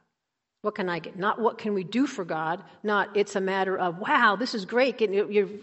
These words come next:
you're there for the people and look what God's, you know, doing and everything." It's like, no. Why weren't we involved in this?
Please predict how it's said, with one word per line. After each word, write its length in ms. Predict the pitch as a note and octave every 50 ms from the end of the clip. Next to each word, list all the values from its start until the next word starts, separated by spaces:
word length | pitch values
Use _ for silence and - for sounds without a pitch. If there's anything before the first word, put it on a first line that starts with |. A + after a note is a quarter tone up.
| G3+ -
you're 300 | A3 A3 F#3+ F#3+ G3+ F#3
there 220 | G#3 B3 C#4 C#4+
for 120 | - A3 F#3+
the 80 | F#3+
people 400 | F#3 - C4+ D4 D4 C#4+ C#4 B3+
and 140 | G#3+ G3 G3+
look 100 | B3+ B3
what 220 | B3 G#3+ - -
God's, 280 | - G#3+ G#3+ G3+ G3+ - - - A3+
you 80 | A#3+ A3
know, 140 | F#3+ E3 D#3
doing 300 | D3+ - C4+ D4 D4 C#4
and 100 | C4+ C4
everything." 320 | B3 B3 B3 C4 B3 A#3
It's 140 | A3 - -
like, 160 | G3 E3+ -
no. 320 | A#3 C#4 D#4+ D#4+ A3 - - - - - - - _ _ _ _ _ _ _ _ _ _ _ -
Why 260 | A3 B3+ D4+ E4 E4
weren't 240 | E4+ E4 D#4 C#4 C4
we 100 | C4+ C#4
involved 380 | C4 A#3 G3 F3+ F3 E3+ D#3+
in 100 | D#3+ D#3
this? 500 | D3+ - - - - - - - - -